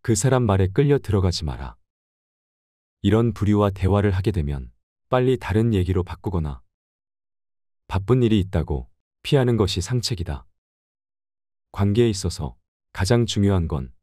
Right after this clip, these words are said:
적당한 거리두기다. 인간관계는 혼자서는 해결할 수 없는 만큼 상대방에게 관심을 끄고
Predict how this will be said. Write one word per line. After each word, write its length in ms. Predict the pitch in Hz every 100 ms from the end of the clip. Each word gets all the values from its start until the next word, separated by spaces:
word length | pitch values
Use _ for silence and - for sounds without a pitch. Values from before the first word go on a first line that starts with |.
| _ _ -
적당한 520 | 98 - 117 120 113
거리두기다. 680 | 101 101 95 80 - - _ _ _ _ _ _ _ _ _ _ _ _ _
인간관계는 800 | 101 104 127 123 113 104 98 92
혼자서는 600 | - 156 147 - 113 101
해결할 380 | - 156 147 127
수 180 | - 92
없는 260 | 73 82
만큼 440 | 69 62 - 69 58 _ _ _ _ _ _ _ _ _ _ _ _
상대방에게 760 | - - 143 139 131 110 95 92
관심을 500 | 90 92 95 110 92
끄고 340 | - 85 76